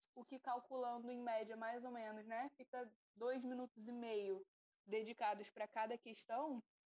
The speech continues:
sendo que, na prática, esse é o tempo mínimo que a gente gasta pra leitura do texto da questão somente, né? E é óbvio que essa é uma prova feita pra não dar tempo. E a cada questão que vai passando,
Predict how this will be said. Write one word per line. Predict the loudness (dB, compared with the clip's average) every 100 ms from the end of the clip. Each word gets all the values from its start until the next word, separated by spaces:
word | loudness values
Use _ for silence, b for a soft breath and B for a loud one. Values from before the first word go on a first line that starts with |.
| _ -6
sendo | -2 0 0
que, | 2
na | 2
prática, | 2 2 4 2 0 -2 0
esse | 0
é | -2
o | -2
tempo | -6 -4
mínimo | 0 2 2 0
que | 0
a |
gente | -2 0
gasta | 4 4 4 -2
pra | 0 2
leitura | 2 0 -2 -4
do | 0 -2 2
texto | 2 4 2 0
da | -4
questão | -4 -8 -6 -6 -4
somente, | -2 0 0 -2 -6 -16 -20 _ _ _ -2
né? | 2 2
E | 0 -4 -8 _ _ -20 _
é | 2 6
óbvio | 6 4 0 -4
que | 0
essa | 0 0 -2
é |
uma | -6
prova | 0 2 2
feita | 0 -4 -4 -6
pra | 0 0
não | 2 0 2
dar | 2 0 -4
tempo. | -6 -6 -8 -16 -18 _ _ _ _ _ _ _ _
E | -4
a | 0
cada | 2 2
questão | 0 -4 0 0 0 -6 _ _ _ _ _ _ _ _
que | 2
vai | 4 6
passando, | 4 4 4 6 6 4